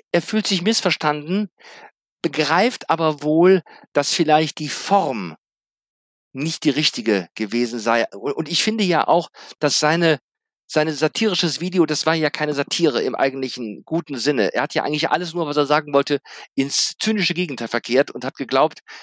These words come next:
dass wir das Gegenteil auch entsprechend so bewerten würden. Aber das hat nicht funktioniert. Ja, und dann kam diese ganze Masse von Videos von Markatsch, von Meret Becker, von Ulrich Tukur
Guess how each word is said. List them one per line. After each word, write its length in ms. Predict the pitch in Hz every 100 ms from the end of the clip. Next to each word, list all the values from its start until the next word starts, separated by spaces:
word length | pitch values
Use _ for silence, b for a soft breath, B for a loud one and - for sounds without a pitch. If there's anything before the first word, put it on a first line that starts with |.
| B
dass 240 | - 139 -
wir 120 | 143
das 200 | 147 -
Gegenteil 400 | 156 147 139 131
auch 140 | 127
entsprechend 460 | 110 120 139 - 127
so 120 | 135
bewerten 400 | 123 139 151 117
würden. 160 | 107 104
Aber 220 | 131 127 B B B
das 220 | 131 -
hat 60 | 165 -
nicht 220 | 170 -
funktioniert. 680 | 160 156 - 160 160 104 - B B B
Ja, 140 | 135
und 160 | 165 160
dann 120 | 151
kam 200 | - 185
diese 160 | 190 160
ganze 300 | 180 - 170
Masse 420 | 160 185 - 175
von 300 | - 151 143
Videos 400 | 151 175 160 147
von 160 | 170 156
Markatsch, 480 | 151 147 151 -
von 160 | - 151
Meret 280 | 147 143 -
Becker, 280 | 143 139 135
von 160 | 143
Ulrich 280 | 143 143 131
Tukur 520 | - 180 - 156 147